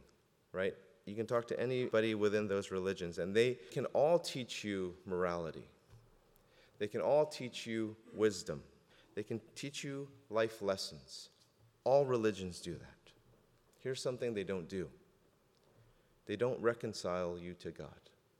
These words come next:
They can teach you all the other stuff that even Christianity teaches.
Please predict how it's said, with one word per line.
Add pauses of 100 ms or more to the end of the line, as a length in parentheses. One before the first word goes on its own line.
(1800)
They
can
teach
you
all
the
other
stuff
that
even
Christianity
teaches.